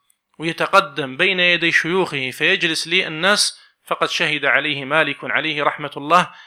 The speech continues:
بأنه لا خير فيه. ولهذا كان من الأدب الذي ينبغي أن يلزمه طلاب العلم أن لا يتقدم إلا حيث يقدمه شيوخه، وإلا حيث يقدمه الناس.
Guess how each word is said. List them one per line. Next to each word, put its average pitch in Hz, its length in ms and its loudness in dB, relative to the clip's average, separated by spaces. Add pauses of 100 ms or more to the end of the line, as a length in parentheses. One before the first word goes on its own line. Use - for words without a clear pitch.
(200)
بأنه 147 520 -2
لا 185 120 2
خير 123 300 -2
فيه. - 180 -8 (460)
ولهذا 151 380 0
كان 151 320 -2
من 147 180 -6
الأدب 147 560 -2
الذي 143 320 -4
ينبغي 165 480 0
أن 156 60 -6
يلزمه 165 560 -2
طلاب 165 360 0
العلم 180 320 0 (480)
أن 156 60 -2
لا 160 260 2
يتقدم 160 960 -2 (960)
إلا 180 300 2
حيث 196 280 0
يقدمه 170 720 -4
شيوخه، 139 600 -10
وإلا 165 340 -2
حيث 190 220 -6
يقدمه 147 600 -6
الناس. 107 400 -10